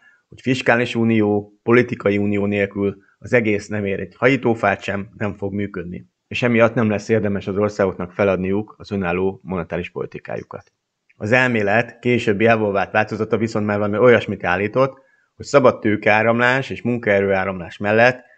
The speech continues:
már igazából nincs is szükség fiskális unióra, hiszen a piac úgyis mindent elintéz, az integráció majd magától pörög tovább. Mit is kell most erről gondolnunk elméleti szinten, vagy változott azóta valami, hogy elindult a projekt kilencvenkilencben?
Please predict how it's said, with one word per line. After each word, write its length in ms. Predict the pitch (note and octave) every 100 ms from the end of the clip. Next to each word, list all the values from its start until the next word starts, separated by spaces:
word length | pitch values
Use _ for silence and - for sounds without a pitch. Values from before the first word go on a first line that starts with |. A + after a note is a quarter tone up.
| _
már 140 | - A2
igazából 540 | A2+ A2+ G#2+ A2+ A2+
nincs 340 | A2+ A#2+ C3 B2
is 80 | A2
szükség 460 | - G#2+ - F2
fiskális 500 | - F2+ - F2+ -
unióra, 600 | G#2 A2+ A2+ A#2 B2+ B2+ - _ _
hiszen 260 | G2 G#2
a 80 | G2
piac 400 | B2+ A#2+ A#2 A#2 -
úgyis 260 | A#2 G#2 -
mindent 380 | G#2+ G2 F#2 G#2
elintéz, 580 | B2 B2+ B2 A#2+ A#2 A2+
az 140 | F#2+
integráció 880 | A#2+ A#2+ G2+ G2+ F#2+ - G2 F#2+ F#2
majd 160 | G2 F#2+
magától 460 | G2 F#2+ - F#2+
pörög 280 | - F#2 E2+
tovább. 380 | - C#2+ G#1+ - _ _ _ _ _ -
Mit 160 | B2+
is 120 | B2 A2+
kell 140 | A2
most 180 | G#2 G#2
erről 180 | G2+ G2+
gondolnunk 480 | G#2+ G#2+ G2+ F#2+
elméleti 440 | - G2+ G2+ F2+ E2+
szinten, 720 | - A#2 A2+ B2 B2+ B2+ _ _ _ _
vagy 140 | - G#2
változott 460 | A2+ G#2 A2 -
azóta 340 | A2 G2+ F#2+ F2+
valami, 460 | G#2+ A#2 A#2+ A#2+ A#2+ _ _
hogy 140 | - F#2
elindult 360 | G#2+ G2 F2+
a 40 | F2+
projekt 500 | - G2+ F#2+ F#2+ -
kilencvenkilencben? 1120 | - G#2 F2+ F2+ F2+ F2 D2 - - A#1 F2